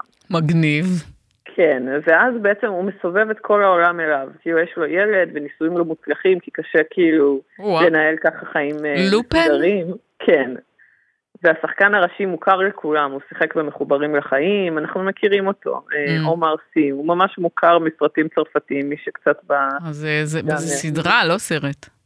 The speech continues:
Speaker 2: כן, זה סדרה
Speaker 1: אוקיי.
Speaker 2: לפי חלקים, כאילו כל פעם משתחרר חלק חדש, ועכשיו השתחרר לפני כמה זמן החלק הרביעי.
Speaker 1: אה, יופי.
Speaker 2: כן,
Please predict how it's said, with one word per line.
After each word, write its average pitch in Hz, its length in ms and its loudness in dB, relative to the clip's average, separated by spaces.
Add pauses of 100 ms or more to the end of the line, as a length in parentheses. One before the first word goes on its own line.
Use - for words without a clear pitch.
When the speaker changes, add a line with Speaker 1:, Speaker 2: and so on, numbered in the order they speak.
(160)
Speaker 2:
כן, 180 260 2
זה 156 60 -8 (100)
סדרה 170 300 2
Speaker 1:
אוקיי. 226 200 -2
Speaker 2:
לפי 202 160 -6 (120)
חלקים, 170 540 0
כאילו 190 280 2
כל 196 160 2
פעם 214 180 0
משתחרר 170 560 -2
חלק 160 200 0 (100)
חדש, 202 380 0
ועכשיו 208 300 0
השתחרר 208 480 -2
לפני 180 260 -6
כמה 190 240 -2
זמן 233 180 -2
החלק 190 420 -2
הרביעי. 147 460 -4 (420)
Speaker 1:
אה, 220 160 2
יופי. 190 380 -2 (880)
Speaker 2:
כן, 131 220 0